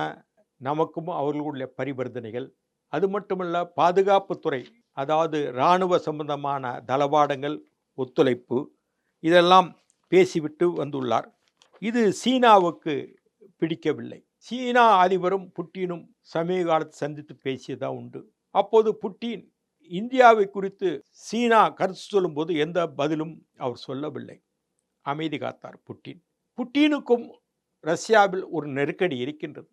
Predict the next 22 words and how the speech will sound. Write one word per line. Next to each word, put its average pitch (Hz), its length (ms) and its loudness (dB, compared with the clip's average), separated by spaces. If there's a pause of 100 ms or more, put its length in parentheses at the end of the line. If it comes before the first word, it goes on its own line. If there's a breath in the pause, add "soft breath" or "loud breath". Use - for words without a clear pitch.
(120)
அரசியல் 160 420 -6
களத்தில். - 440 -16 (180)
இந்த 220 220 4
நேரத்தில் 233 500 4
மோடி 208 320 6
எங்கே 170 560 0 (100)
சென்று 190 380 -4
விட்டு 175 200 -6
வந்தார், 156 520 0 (300)
இத்தாலிக்கும் 240 760 8
சென்றார். 143 460 -10 (220)
ஜி 165 160 -2 (120)
செவன் 202 200 4
உச்சி 170 300 -4
மாநாட்டில் 156 600 -2 (300)
முதன் 151 280 0
முதலாக 151 640 0 (300)
தேர்தலுக்கு 170 360 2
பிறகு 131 520 -8 (140)
மோடி 156 260 0
கலந்து 143 320 -4
கொண்டார். 135 500 -6